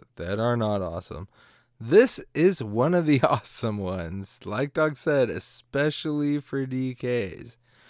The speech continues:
When you pair Burning Spellweave with this, you're a meta D K. It's been meta for a while now.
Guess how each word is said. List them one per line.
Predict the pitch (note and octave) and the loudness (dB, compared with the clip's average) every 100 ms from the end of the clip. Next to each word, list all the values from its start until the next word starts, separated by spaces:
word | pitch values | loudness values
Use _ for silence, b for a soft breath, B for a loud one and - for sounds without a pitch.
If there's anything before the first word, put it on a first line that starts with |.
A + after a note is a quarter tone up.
| b b b | b b b
When | A#2+ A#2+ | 0 0
you | B2+ F3 | 0 8
pair | - F3 F3+ D#3+ G#2 F2 F2 _ A2 | 8 8 4 -2 -4 -8 -14 _ -4
Burning | A2+ C#3 C#3 | 0 0 -2
Spellweave | - B2+ A2 F#2 F#2 F#2 - _ | 0 0 0 -2 -6 -10 -16 _
with | A2 C#3+ | -4 -2
this, | C3+ A2+ G2+ F#2 - - b b b _ - | -4 -6 -4 -6 -10 -16 b b b _ -14
you're | A2 C3+ C#3+ | -2 2 2
a | |
meta | B2+ A#2+ A2+ | 4 4 2
D | G2+ G2 | 0 -6
K. | F#2+ - - _ - | -8 -10 -14 _ -6
It's | A2+ - | -4 0
been | C3 B2+ | 2 2
meta | A#2 A2+ G#2+ | 2 2 0
for | - A2+ G2 - | -2 -6 -6 -6
a | A2+ | -6
while | G#2 G2+ G2+ G2+ G#2 | -4 -4 -4 -4 -4
now. | G#2 G#2 G2+ G2+ | -6 -6 -8 -10